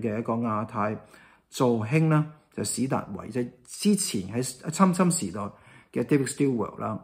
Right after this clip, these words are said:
亞太助兄。史達偉就話呢，美國應該重-，重-，重視，重新檢視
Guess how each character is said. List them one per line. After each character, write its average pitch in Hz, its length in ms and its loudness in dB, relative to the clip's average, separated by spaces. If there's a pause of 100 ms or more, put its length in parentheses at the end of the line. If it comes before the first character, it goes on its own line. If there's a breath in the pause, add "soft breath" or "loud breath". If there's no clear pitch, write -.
亞 120 160 0
太 113 180 -4
助 104 280 -6
兄。 113 180 -2 (560 soft breath)
史 - 180 0
達 196 140 8
偉 135 140 4
就 135 120 4
話 123 160 4
呢， 175 220 4 (280 loud breath)
美 147 180 6
國 156 120 6
應 196 140 6
該 208 120 6
重-， 131 360 2 (260)
重-， 120 480 0
重 143 320 4
視， 131 340 2 (420 soft breath)
重 131 300 0
新 190 320 6 (340 loud breath)
檢 147 280 6
視 131 400 4